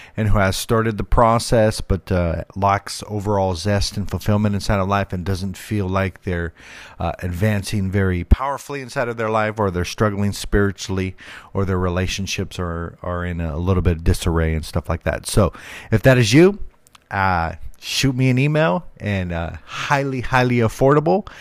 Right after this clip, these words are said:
and, uh, we will, we will talk and see how we can get some breakthroughs in your life. So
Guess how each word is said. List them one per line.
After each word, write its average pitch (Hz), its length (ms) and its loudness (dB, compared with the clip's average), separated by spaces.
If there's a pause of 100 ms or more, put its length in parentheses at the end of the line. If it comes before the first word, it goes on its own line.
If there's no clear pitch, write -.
(300)
and, 98 400 0
uh, 90 280 2
we 101 220 0
will, 95 340 -2
we 95 140 -2
will 92 140 -2
talk 92 340 0
and 92 100 -4
see - 180 -8
how 90 140 0
we 87 140 -6
can 87 180 -12
get 87 140 -6
some 87 160 -8
breakthroughs 82 480 -4
in 82 100 -4
your 80 120 -2
life. 85 260 0
So - 300 0